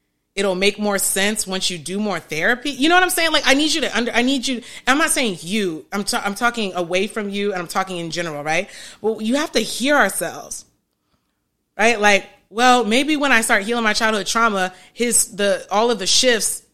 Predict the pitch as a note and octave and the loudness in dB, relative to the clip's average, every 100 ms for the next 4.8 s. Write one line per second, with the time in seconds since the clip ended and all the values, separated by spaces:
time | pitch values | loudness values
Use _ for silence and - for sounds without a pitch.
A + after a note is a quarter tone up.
0 | _ F3 G#3 G#3 F#3 F#3+ A3 F#3+ G3 A#3 | _ -6 -4 -4 -6 -4 -2 0 2 0
1 | - - F#3+ F3 D#3+ - _ _ _ _ | 0 -4 -2 -2 -6 -10 _ _ _ _
2 | _ _ G#3 E4 - A3 C#4+ D4 A#3 C#4 | _ _ -2 -2 0 6 6 6 2 2
3 | C4 E4+ F4 D#4+ B3+ B3+ C4 B3+ F#3+ B3 | 4 2 2 0 0 4 2 2 0 -2
4 | C#4 A#3+ F3+ A3 F#4 C#4+ E4 - | -2 -2 -2 -2 2 2 0 -6